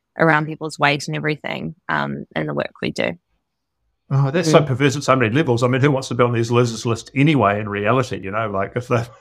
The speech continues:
Speaker 2: <laughs>
Speaker 1: Yeah. But as, like, a fourteen-year-old girl,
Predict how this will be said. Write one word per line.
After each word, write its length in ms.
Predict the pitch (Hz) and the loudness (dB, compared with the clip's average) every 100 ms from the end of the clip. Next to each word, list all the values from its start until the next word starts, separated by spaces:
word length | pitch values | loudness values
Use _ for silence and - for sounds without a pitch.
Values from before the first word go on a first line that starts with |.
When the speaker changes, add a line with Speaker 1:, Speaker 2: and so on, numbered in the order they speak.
| _ _ | _ _
Speaker 2:
<laughs> 500 | 196 - - - - | -2 -2 -6 -14 0
Speaker 1:
Yeah. 220 | 262 339 330 _ _ | 4 6 4 _ _
But 140 | - - | 2 6
as, 220 | 294 330 | 6 6
like, 220 | 330 320 302 | 6 6 6
a 220 | 254 202 - | 4 2 -2
fourteen-year-old 800 | 247 269 269 262 240 220 190 185 | 2 2 4 2 4 4 4 2
girl, 580 | 185 202 240 151 165 233 | 2 4 6 4 2 -2